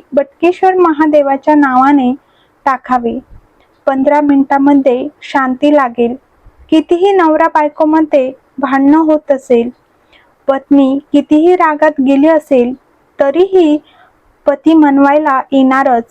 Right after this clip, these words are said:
हे बटकेश्वर महादेवाचे प्रमाण आहेत. नंबर दोन, काळी तीळ, काळे मिरे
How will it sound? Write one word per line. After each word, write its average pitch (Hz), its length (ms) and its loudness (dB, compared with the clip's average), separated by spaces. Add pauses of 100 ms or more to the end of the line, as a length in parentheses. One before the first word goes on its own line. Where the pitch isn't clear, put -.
(300)
हे 320 60 2
बटकेश्वर 330 640 -2
महादेवाचे 294 840 -2
प्रमाण 269 540 0
आहेत. 240 300 0 (560)
नंबर 269 320 2
दोन, 254 360 -2 (560)
काळी 277 320 -2
तीळ, 277 340 0 (340)
काळे 269 300 0
मिरे 311 520 0